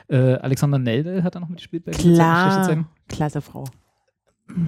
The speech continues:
Speaker 2: Ich fand die damals toll.
Speaker 1: <laughs> Ich fand die auch damals toll, bis ich sie halt mal live erlebt habe.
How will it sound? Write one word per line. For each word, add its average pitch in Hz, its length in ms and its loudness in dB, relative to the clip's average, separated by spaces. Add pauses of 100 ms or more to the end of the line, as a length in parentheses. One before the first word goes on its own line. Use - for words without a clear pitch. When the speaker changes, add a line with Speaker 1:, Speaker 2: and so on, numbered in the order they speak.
(120)
Speaker 2:
Ich 165 120 0
fand 202 200 2
die - 60 6
damals 170 360 2
toll. 135 320 -6
Speaker 1:
<laughs> 151 40 -12
Ich 151 120 -6
fand 233 160 2
die 156 80 4
auch 247 100 2
damals 123 300 -6
toll, 120 160 -2
bis 131 180 4
ich 120 60 -2
sie 127 100 2
halt 127 140 2
mal 127 100 -2
live 143 180 0
erlebt 120 300 -2
habe. 120 220 2